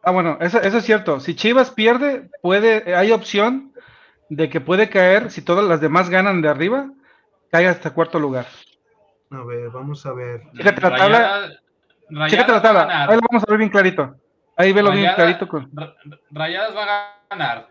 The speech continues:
Speaker 3: Va contra San Luis.
Speaker 2: Ujú.
Speaker 3: Eh,
Speaker 2: Plan Luis.
Speaker 3: Pachuca, cre-, pa-, <laughs> Pachuca creo que va contra Necaxa, creo, creo, no recuerdo. A ver si ahorita
Speaker 1: No,
Speaker 3: Alex
Speaker 1: Pachuca no te
Speaker 3: pasa con
Speaker 1: alcanza. Te puede alcanzar América, Tigres
Speaker 3: América,
Speaker 1: o Rayadas.
Speaker 3: Tigres o Rayadas.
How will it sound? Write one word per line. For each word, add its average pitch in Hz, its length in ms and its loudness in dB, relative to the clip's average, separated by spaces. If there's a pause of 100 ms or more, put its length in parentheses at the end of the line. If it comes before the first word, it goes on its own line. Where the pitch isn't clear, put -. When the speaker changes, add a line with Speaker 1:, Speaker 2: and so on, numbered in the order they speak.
(140)
Speaker 3:
Va 135 120 -8
contra 165 220 -14
San 120 220 -16
Luis. 107 400 -20 (540)
Speaker 2:
Ujú. 143 200 -6
Speaker 3:
Eh, 117 1040 -8
Speaker 2:
Plan 170 180 0 (100)
Luis. 139 120 -4
Speaker 3:
Pachuca, 202 720 -8 (520)
cre-, 147 260 -14
pa-, 143 140 -12
<laughs> - 840 -16
Pachuca 156 460 -8
creo 185 220 0
que 185 80 -16
va 180 140 -4
contra 170 280 -14
Necaxa, 139 840 -8
creo, 120 420 -10 (180)
creo, 120 240 -12
no 120 120 -14
recuerdo. 117 480 -16 (480)
A 104 80 -18
ver 113 120 -14
si 135 80 -14
ahorita 135 280 -6
Speaker 1:
No, 196 60 2
Speaker 3:
Alex 165 100 -2
Speaker 1:
Pachuca 202 300 0
no 226 80 2
te 214 100 -6
Speaker 3:
pasa 190 80 -10
con 190 80 2
Speaker 1:
alcanza. 165 320 0 (400)
Te 170 80 -6
puede 196 200 -2
alcanzar 208 320 2
América, 233 760 -2 (460)
Tigres 139 400 -6
Speaker 3:
América, 165 220 0
Speaker 1:
o 143 80 -4
Rayadas. 135 360 -8
Speaker 3:
Tigres 147 360 -12
o 127 40 -18
Rayadas. 117 580 -12